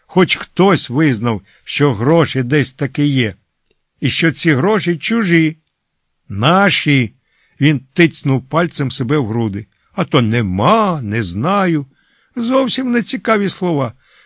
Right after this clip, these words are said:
Слухай, лялечко, може, доведи справу до кінця? Сказала, що гроші є, покажи, де вони заховані. Обіцяю, з вами нічого не буде.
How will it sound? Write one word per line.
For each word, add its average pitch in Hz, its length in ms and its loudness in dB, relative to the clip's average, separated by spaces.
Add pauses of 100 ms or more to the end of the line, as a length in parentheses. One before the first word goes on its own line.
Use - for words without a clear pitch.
Слухай, 175 520 0 (120)
лялечко, 170 680 0 (680)
може, 170 460 2 (380)
доведи 175 460 4
справу 170 500 0
до 160 140 -2
кінця? 175 640 0 (720)
Сказала, 190 600 2
що 175 220 0
гроші 185 400 0
є, 196 340 2 (160)
покажи, 208 800 2 (360)
де 143 160 0
вони 180 280 2
заховані. 156 720 -2 (600)
Обіцяю, 139 680 0
з 101 60 -2
вами 131 260 0
нічого 151 420 -2
не 220 140 -2
буде. 220 380 -6